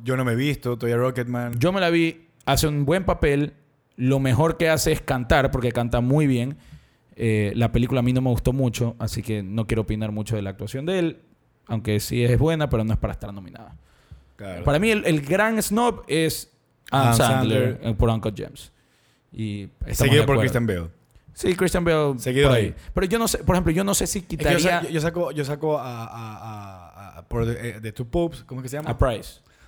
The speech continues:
Speaker 1: A Jo-, lo saco a Jonathan Pryce. Saco a, a, a Leonardo DiCaprio y meto estos dos.
Speaker 2: Ah, ok, perfecto.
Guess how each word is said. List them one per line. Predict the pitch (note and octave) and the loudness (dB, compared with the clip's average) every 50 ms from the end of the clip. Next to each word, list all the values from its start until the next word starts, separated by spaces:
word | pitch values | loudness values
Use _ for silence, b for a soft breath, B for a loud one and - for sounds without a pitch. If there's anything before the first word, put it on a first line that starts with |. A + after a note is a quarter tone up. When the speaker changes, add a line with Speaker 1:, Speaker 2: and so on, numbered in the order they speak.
| b b | b b
Speaker 1:
A | A#2 A#2+ | -4 -2
Jo-, | C#3 C#3+ A#2+ | -2 -4 -2
lo | B2+ B2+ B2 | -2 -2 0
saco | A2 C#3+ D3 D#3+ | 0 2 2 2
a | |
Jonathan | D#3+ D#3+ D#3+ D3+ D3 C#3+ | 2 2 2 0 0 0
Pryce. | - C3 A#2 G#2+ A2 A2+ A2+ - b b b b b b _ _ - - | 2 2 2 2 0 -2 -6 -8 b b b b b b _ _ -8 -4
Saco | B2+ C#3 C3+ - D3 C#3+ | -4 -2 0 2 4 4
a, | C#3 C3 A#2+ A#2 A2 G#2+ G#2 G#2 - G#2 A2 A2 G#2+ G#2+ G#2 G2+ G2+ G2 F#2+ F#2 F#2 F2+ F2 - | 4 4 4 2 0 -2 -4 -6 -8 -10 -10 -8 -8 -10 -10 -10 -12 -14 -14 -16 -16 -16 -16 -18
a, | - - _ - | -20 -20 _ -10
a | G#2 | -6
Leonardo | G#2+ G#2+ A#2 A#2+ B2+ | -2 -2 0 0 0
DiCaprio | C3+ C3+ B2+ A#2 A#2+ B2 A#2+ - | 0 0 0 0 0 -2 -4 -6
y | A2+ A#2 | -6 -4
meto | A2 G#2+ - G#2 | -4 -2 -2 -4
estos | - - F2 | -4 -6 -6
dos. | E2+ D2 - - _ _ - | -8 -10 -12 -16 _ _ -4
Speaker 2:
Ah, | - A#2+ A2+ | 0 0 2
ok, | G#2+ F#2+ G#2 F#2+ - | 2 0 -2 0 2
perfecto. | B2 G#2+ F#2 A2+ F#2+ - - | 2 2 2 2 0 -4 -8